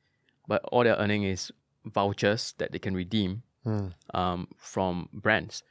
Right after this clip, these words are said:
Speaker 1: So that was a very interesting model, because then people, people want to know, um, more about those brands,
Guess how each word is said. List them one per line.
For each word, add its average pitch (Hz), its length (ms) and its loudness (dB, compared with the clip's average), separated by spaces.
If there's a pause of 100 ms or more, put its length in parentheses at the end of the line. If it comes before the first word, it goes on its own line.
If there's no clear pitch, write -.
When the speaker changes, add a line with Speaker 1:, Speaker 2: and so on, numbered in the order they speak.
(400)
Speaker 1:
So - 100 -4
that 170 100 8
was 170 160 6 (140)
a 127 80 4
very 135 160 6
interesting 127 300 0
model, 127 260 6
because 104 320 -2
then 104 240 4
people, 120 320 0 (460)
people 117 280 0
want 117 360 2
to 110 60 0
know, 101 600 2 (140)
um, 92 460 -2
more 110 300 4
about - 200 -2
those 104 140 -6
brands, 107 500 2